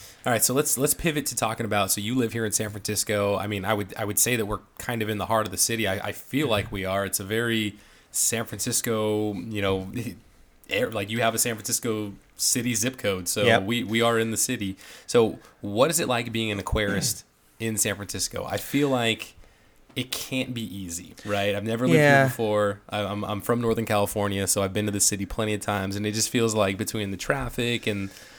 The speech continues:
Speaker 1: uh, you know, just how everything's kinda bunched up on each other. Um, you know, what, what is your take?
Speaker 2: Yeah, so I think, um, being a fish keeper in San Francisco has its challenges. Um, we are, geographically, we're pretty much in the middle of the city,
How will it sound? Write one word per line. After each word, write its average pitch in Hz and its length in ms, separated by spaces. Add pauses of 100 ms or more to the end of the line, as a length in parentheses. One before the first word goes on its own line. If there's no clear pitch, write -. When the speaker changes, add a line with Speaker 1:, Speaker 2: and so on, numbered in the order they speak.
(360)
Speaker 1:
uh, - 100
you 107 240
know, 107 140
just 113 140
how 110 80
everything's 110 400
kinda 101 160
bunched 107 360
up 131 140
on 127 180
each 120 160
other. 117 460 (280)
Um, 95 420
you 117 60
know, 117 80
what, 135 200
what 147 100
is 147 120
your 135 80
take? - 260 (320)
Speaker 2:
Yeah, 185 140
so 151 180
I 156 80
think, 254 340
um, 110 500 (960)
being 220 180
a 180 40
fish 151 220
keeper 135 340
in 120 80
San 120 220
Francisco 117 460
has 113 240
its 110 100
challenges. 101 840
Um, 107 240
we 127 140
are, 139 300 (680)
geographically, 135 720
we're 101 140
pretty 139 280
much 120 220
in 107 100
the 95 80
middle 117 400
of 135 100
the 143 80
city, 151 440